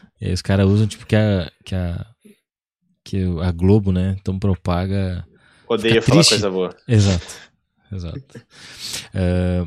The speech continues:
Speaker 1: mas
Speaker 2: Tem
Speaker 1: o
Speaker 2: que trazer
Speaker 1: que
Speaker 2: desgraça.
Speaker 1: das, das cenas, assim, que eu achava mais engraçado era que, tipo, qualquer pessoa que chegasse no apartamento do Jeff Dahmer, ah, sentia o fedor, né, de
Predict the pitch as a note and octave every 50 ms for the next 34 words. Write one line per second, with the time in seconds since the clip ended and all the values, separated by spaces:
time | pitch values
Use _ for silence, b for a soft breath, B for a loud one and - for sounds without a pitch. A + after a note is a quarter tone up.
0 | - - A#2+ G#2+ G2+ G2+ G2 E2+ G2 G2+ F2+ - - G#2 G#2 F#2 F#2 F2+ - -
1 | - F#2 D#2+ C#2+ - - - - _ _ _ _ - G2+ F#2 F#2+ E2+ - - -
2 | - - F#2 F2+ F2 F2 - - - - G2 G2+ G2+ F#2 F2 F#2 - - G#2 G2+
3 | F#2+ - G#2 F#2+ F#2+ - - G2 G2 F#2+ F#2+ F#2 G2 G2 G2 G2 F2+ - - F#2+
4 | F#2+ F#2 G2 G2 G2+ - - - G#2 - - - - F#2 - _ _ - - -
5 | G2+ - - G#2 - - G2+ - A2+ G#2+ G2 - G2+ F#2 F#2 F#2+ G#2+ - - G2
6 | F2+ - F#2 - - F#2 F2 F2 F#2 - - F2 F2 F2 - D#2+ D#2 - - F2+
7 | E2 F2 F2+ G2 G#2+ G#2+ B B B B B B B B B B B B - G#2
8 | G#2 G#2 G2 F#2+ - - A2+ A2 F#2 - - - G#2 G2+ - - - C#3+ C#3 A2+
9 | F2+ F2 G#2 G#2+ C3 C#3+ B2+ G2 F2 F2+ G#2 A2+ F#2+ E2 D#2 D#2